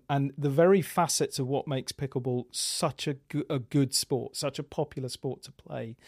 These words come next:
uh, are as true here in America as, as they are anywhere in the world. So, good example of that, uh, the English Open. Um, a couple of years ago, they had, I think, nearly three hundred players playing. Last year, they had over a thousand players playing.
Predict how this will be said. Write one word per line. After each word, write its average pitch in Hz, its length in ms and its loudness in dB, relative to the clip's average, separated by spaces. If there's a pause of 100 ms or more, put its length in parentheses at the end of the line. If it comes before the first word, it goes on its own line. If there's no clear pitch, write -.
(420)
uh, 131 240 6
are 143 120 8
as 139 120 4
true 196 280 4
here 160 220 4
in 131 80 0
America 131 640 -4 (140)
as, 131 160 -2
as 127 240 -4
they 139 120 4
are 135 220 2
anywhere 123 380 -2
in 117 80 -4
the 120 60 -4
world. 117 380 -8 (720)
So, 151 280 6 (120)
good 214 140 8
example 135 360 4
of 117 60 2
that, 117 160 0 (440)
uh, 131 180 4
the 147 120 6
English 160 440 4
Open. 131 460 0 (180)
Um, 131 300 0
a - 40 -18
couple 202 240 4
of 156 60 6
years 143 240 6
ago, 131 360 6 (360)
they 135 140 4
had, 135 280 2
I - 60 -8
think, 170 340 0
nearly 139 280 2
three 131 240 2
hundred 127 320 -2
players 123 500 0
playing. 123 580 -2 (440)
Last 160 360 6
year, 139 120 6
they 135 100 4
had 135 140 0
over 127 220 0
a 120 40 -4
thousand 143 480 0
players 123 340 -2
playing. 123 480 -4